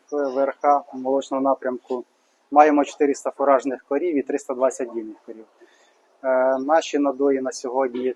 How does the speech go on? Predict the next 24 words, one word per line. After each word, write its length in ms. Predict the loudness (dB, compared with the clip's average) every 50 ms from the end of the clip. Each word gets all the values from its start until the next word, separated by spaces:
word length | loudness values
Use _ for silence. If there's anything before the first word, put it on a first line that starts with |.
| -2
тридцять 400 | 0 0 0 0 0 -6 -6 -4
дві 180 | -2 -2 -2 -2
літри 380 | -2 -4 -6 -6 _ -6 -6 -6
на 420 | -4 -4 -2 -2 -2 -4 -6 -10 -12 _ _ _ _ _ _ _ -10
дійну 340 | -2 -2 0 0 0 -2
корову 300 | -2 0 2 4 4 4
і 20 | 4
двадцять 280 | 2 -2 -2 -4 -8 -10
сім 220 | -4 -4 -2 -2 -2
літрів 280 | -4 -6 -6 -8 -6
на 80 | -6 -6
фуражну 400 | -6 -4 -4 -4 -4 -6 -10 -18 _
корову. 260 | -12 -10 -10 -10 -12 -16 _ _ _ _ _ _ _ _ _ _ _ _ _ _ _ _
По 100 | -4 0
показниках 600 | 0 2 2 2 0 0 -2 0 2 0 0 0 0 -4
ми 80 | -2
маємо, 560 | 2 4 4 4 4 2 -2 -2 -4 -4 -4 -6 _ _ _ _ _ _ _ _ _ _ _ _ -4
е, 160 | -2 -2 -2
жир 420 | -4 -4 0 2 4 4 4 2 -4
середній 460 | -4 -2 0 0 0 0 -2 -6 -6
три 280 | -6 -2 -2 0 0
і 60 | 0 -2
сім, 360 | -6 -6 -4 -4 -2 -2 -2
білок 420 | -2 -2 0 0 -2 -2 -4 -10